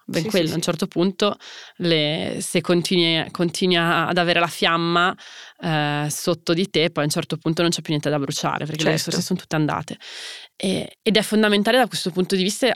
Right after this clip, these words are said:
Speaker 1: anche essere noi stessi e noi stesse in qualche modo, ehm, proteggerci, non so come dire, no? Perché un conto è la febbre, un conto è avere un termometro che mi dice che oggi ho trentotto e sono legittimata a non andare a lavorare.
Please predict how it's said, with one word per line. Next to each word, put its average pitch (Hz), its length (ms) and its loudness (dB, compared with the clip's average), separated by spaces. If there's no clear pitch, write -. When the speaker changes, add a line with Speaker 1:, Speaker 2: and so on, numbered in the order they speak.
Speaker 1:
anche 208 340 2
essere 190 560 0
noi 196 260 6
stessi - 460 0
e - 40 2
noi 175 80 2
stesse 190 380 0
in 165 240 -2
qualche 175 360 0
modo, 165 500 2
ehm, 156 880 0
proteggerci, 160 640 0
non 156 100 0
so 156 120 -6
come 156 200 0
dire, 147 220 0
no? 147 160 0
Perché 175 640 0
un 190 180 0
conto 269 720 2
è 185 100 0
la 160 100 2
febbre, 147 480 -4
un 175 100 0
conto 233 240 2
è - 20 4
avere 175 140 4
un 156 100 2
termometro 175 720 2
che 190 120 -4
mi 160 160 0
dice 147 280 -4
che 156 100 -2
oggi 180 200 0
ho 185 40 0
trentotto 160 560 0
e - 20 -4
sono 160 180 -2
legittimata 156 560 0
a 180 40 0
non 156 80 0
andare 147 220 0
a 151 40 0
lavorare. 147 560 -4